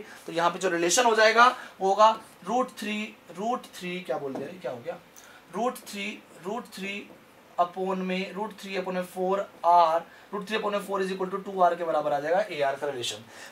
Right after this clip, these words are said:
Packing efficiency निकालने चलेंगे तो ये धक्का लगेगा, मैं यहाँ पे पता लगेगा थर्टी फ़ोर परसेंट ही होता है।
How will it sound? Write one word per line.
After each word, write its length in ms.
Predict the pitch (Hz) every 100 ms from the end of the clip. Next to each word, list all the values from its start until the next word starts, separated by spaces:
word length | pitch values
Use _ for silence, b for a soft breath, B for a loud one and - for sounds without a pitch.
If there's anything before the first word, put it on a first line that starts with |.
| -
Packing 280 | 208 277
efficiency 320 | 262 247 240 233
निकालने 320 | 220 208 208
चलेंगे 220 | 208 208
तो 120 | 208
ये 60 | 208
धक्का 260 | 180 - 190
लगेगा, 280 | 196 202 208
मैं 80 |
यहाँ 100 | 202 202
पे 80 | 208
पता 240 | 180 185
लगेगा 280 | 185 190 202 190
थर्टी 200 | 180 302
फ़ोर 180 | - 190
परसेंट 340 | 185 185 185
ही 80 | 196
होता 220 | 180 175
है। 100 | 202